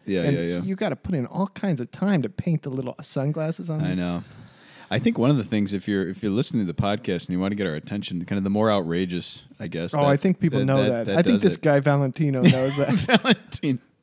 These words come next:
Speaker 1: Uh, Valentino. Yeah, that's funny. That's cr-,
Speaker 2: It's
Speaker 1: that's
Speaker 2: pretty cool,
Speaker 1: really
Speaker 2: though. I mean,
Speaker 1: crazy.
Speaker 2: it, like, I love the, the Lego Movie.
Speaker 1: Yeah.
Speaker 2: You remember that song? Everything is awesome.
Speaker 1: Everything is awesome. Yeah. <laughs>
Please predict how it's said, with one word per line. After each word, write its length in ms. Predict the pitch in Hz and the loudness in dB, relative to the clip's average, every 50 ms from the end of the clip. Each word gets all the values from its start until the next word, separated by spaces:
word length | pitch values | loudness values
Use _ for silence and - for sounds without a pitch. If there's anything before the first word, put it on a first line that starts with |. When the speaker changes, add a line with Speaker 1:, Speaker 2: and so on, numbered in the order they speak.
| - - - - - - - - - _ | -20 -18 -16 -14 -14 -16 -16 -18 -18 _
Speaker 1:
Uh, 220 | - 110 110 110 107 | -4 0 0 0 2
Valentino. 680 | 110 120 120 117 110 101 - - 104 98 92 92 90 - - | 0 0 0 0 0 -2 0 0 2 2 2 2 0 -4 -4
Yeah, 220 | - 123 107 101 98 | -2 2 2 4 6
that's 200 | 110 123 139 - | 6 6 4 4
funny. 380 | - - 165 180 180 - 135 - - | 0 -4 -2 0 0 0 -2 -4 -8
That's 240 | - 110 107 104 - | -8 -8 -8 -8 -8
cr-, 100 | - - - - - | -12 -18 -8 0 2
Speaker 2:
It's 140 | 180 190 | 2 2
Speaker 1:
that's 80 | 202 214 | 4 2
Speaker 2:
pretty 160 | 339 320 214 165 | 2 2 0 2
cool, 160 | - 175 165 | 2 2 4
Speaker 1:
really 100 | 147 143 | 4 4
Speaker 2:
though. 120 | 139 135 131 | 4 4 4
I 80 | 139 | 4
mean, 160 | 147 165 165 | 4 4 4
Speaker 1:
crazy. 60 | 160 156 | 4 4
Speaker 2:
it, 80 | 156 | 4
like, 280 | 156 151 147 147 - - - - - 156 165 - | 4 2 0 -2 -4 -16 -18 -10 -8 -6 -2 2
I 100 | 180 226 | 4 6
love 300 | 277 269 151 160 160 160 | 6 8 8 6 6 6
the, 180 | 151 139 139 127 - | 2 2 2 -2 -4
the 140 | 143 139 139 | -2 0 2
Lego 320 | 135 135 135 143 147 160 165 | 2 4 4 4 4 4 4
Movie. 380 | 165 170 170 170 196 208 190 - _ _ - | 6 6 6 6 4 2 0 -2 _ _ -4
Speaker 1:
Yeah. 240 | - 95 90 90 92 | -2 0 0 0 0
Speaker 2:
You 40 | 110 | 2
remember 280 | 160 156 151 156 170 175 | 2 2 4 4 4 2
that 120 | 170 143 | 0 0
song? 360 | - - 143 135 139 147 151 - _ _ _ - - | -2 -4 -4 -2 -2 -2 -4 -6 _ _ _ -14 -6
Everything 580 | - 170 180 165 170 170 175 170 - 180 170 175 | -2 0 2 2 2 2 0 0 0 0 2 2
is 120 | 175 170 | 2 0
awesome. 320 | 175 170 170 165 - 160 143 | 0 0 0 0 2 4 4
Speaker 1:
Everything 320 | 139 151 135 123 113 117 | 6 6 6 4 4 4
is 140 | 117 110 - | 2 0 -2
awesome. 460 | 78 90 98 92 - - 98 98 87 95 | -4 -2 -2 -4 -2 -4 -4 -4 -4 -2
Yeah. 260 | 95 95 92 92 95 - - - - _ _ - - | -2 -2 -2 -2 -4 -4 -6 -12 -14 _ _ -4 0
<laughs> 200 | - - - - | 2 4 4 2